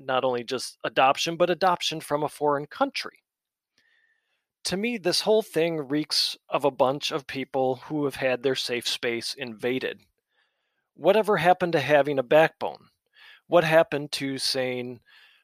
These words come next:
uh, "Amy Coney Barrett is Kappa Delta.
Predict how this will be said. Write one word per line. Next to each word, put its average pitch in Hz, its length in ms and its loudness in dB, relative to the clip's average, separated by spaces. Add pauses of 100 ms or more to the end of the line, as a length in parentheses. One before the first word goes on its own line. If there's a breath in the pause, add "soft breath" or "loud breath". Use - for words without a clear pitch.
(120)
uh, 113 280 0
"Amy 170 320 0
Coney 160 340 -2
Barrett 160 560 4
is 143 580 -2
Kappa 143 380 4
Delta. 156 680 2